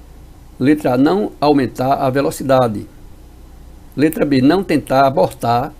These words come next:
a ultrapassagem. Letra C, deslocar-se para o centro da via,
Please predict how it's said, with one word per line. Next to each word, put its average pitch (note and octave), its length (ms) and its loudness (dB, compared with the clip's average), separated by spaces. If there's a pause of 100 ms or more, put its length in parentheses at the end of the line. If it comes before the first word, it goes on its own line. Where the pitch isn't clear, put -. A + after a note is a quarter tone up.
a B2+ 80 -6
ultrapassagem. C3 840 -4 (1120)
Letra F#3+ 260 -2
C, D3 180 0
deslocar-se C3+ 720 -2
para D#3+ 260 -2
o F#3 40 -6
centro C3+ 420 -4
da F3+ 140 2
via, A#2+ 500 0